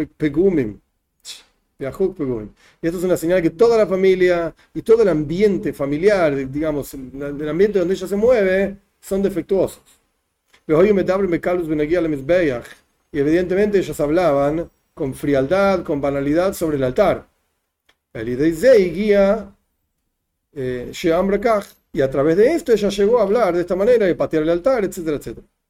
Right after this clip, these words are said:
Y hoy se daba el bemida toivo meruba mikol inyan shebekidusha. Y este mismo asunto, cuando lo ves al revés, en lo positivo, es mucho más poderoso todavía que cualquier asunto de kedusha, de santidad. Aviras,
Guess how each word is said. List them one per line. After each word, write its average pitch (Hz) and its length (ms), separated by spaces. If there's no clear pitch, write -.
Y 135 60
hoy 185 160
se 185 160
daba 170 220
el 165 60
bemida 156 360
toivo 175 220
meruba 165 420
mikol 170 480
inyan 175 280
shebekidusha. 160 560
Y 151 80
este 143 180
mismo 208 260
asunto, 214 460
cuando 143 200
lo 143 60
ves 202 180
al 160 80
revés, 190 320
en 139 80
lo 131 100
positivo, 170 800
es 127 120
mucho 214 360
más 196 140
poderoso 160 460
todavía 135 640
que 160 140
cualquier 196 320
asunto 214 340
de 175 320
kedusha, 175 380
de 156 60
santidad. 143 500
Aviras, 180 880